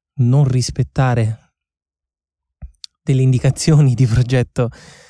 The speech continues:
eh, può essere anche illegale.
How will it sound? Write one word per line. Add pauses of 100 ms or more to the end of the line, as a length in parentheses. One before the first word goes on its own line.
(160)
eh, (440)
può
essere (220)
anche (480)
illegale.